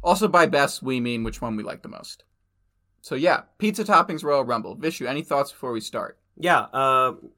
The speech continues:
Speaker 2: and by every pizza topping being entered into the random generator, like you said,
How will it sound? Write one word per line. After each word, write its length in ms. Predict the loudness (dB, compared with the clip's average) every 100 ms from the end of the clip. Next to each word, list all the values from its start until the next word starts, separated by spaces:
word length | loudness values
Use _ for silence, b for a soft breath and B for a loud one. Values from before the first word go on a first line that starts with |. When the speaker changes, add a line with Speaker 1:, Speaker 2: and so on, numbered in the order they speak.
| _ _ -6
Speaker 2:
and 260 | -4 -6 0
by 180 | 2 4
every 180 | 0 -4
pizza 300 | -6 -4 0
topping 460 | 0 0 -4 -6
being 220 | -8 -6
entered 340 | -6 -4 -4 -4
into 200 | -6 -6
the 120 | -2
random 360 | -2 -2 -6 -6
generator, 420 | -6 -4 -4 -6
like 220 | -6 -8
you 80 | -12
said, 360 | -6 -4 -4